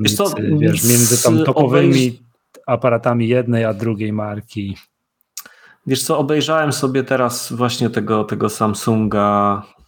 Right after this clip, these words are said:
Speaker 1: e, właśnie takie porównanie, żeby zobaczyć, jak on tam, e, na tym swoim zoomie, on tam jakby w, w, do dwustu milimetrów, e, jakby w, e, jest w stanie wyciągnąć ogniskową.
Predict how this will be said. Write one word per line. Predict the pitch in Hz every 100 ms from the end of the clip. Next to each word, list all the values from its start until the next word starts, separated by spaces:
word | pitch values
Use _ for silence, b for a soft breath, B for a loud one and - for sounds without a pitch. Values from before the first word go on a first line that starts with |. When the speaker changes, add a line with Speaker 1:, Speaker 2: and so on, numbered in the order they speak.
| -
Speaker 1:
e, | 104 101 101 98 101 101 92
właśnie | 98 95 -
takie | 98 - 107
porównanie, | 110 101 107 107 101
żeby | 92 98
zobaczyć, | 95 95 101 - 95
jak | 101 92
on | 98 90
tam, | 87 90 92 98 95 101 104 104
e, |
na | 98
tym | 95 95
swoim | - 98 95 95
zoomie, | 95 101 95 92 87 B B B B - 98
on | 90
tam | 90 92
jakby | 90 92
w, | 90 - - - -
w, | - - _ _
do | 147 113 98 101
dwustu | 95 107 -
milimetrów, | 104 101 98 104 101 - 90 - - - _
e, | 90 95 95
jakby | 92 90 - 95
w, | - - -
e, | 101 101 - 98 - 101
jest | 95 -
w | -
stanie | - 92 90 87
wyciągnąć | 87 - 95 92 98 117 131 - B B B
ogniskową. | 101 95 95 - - 101 107 135 175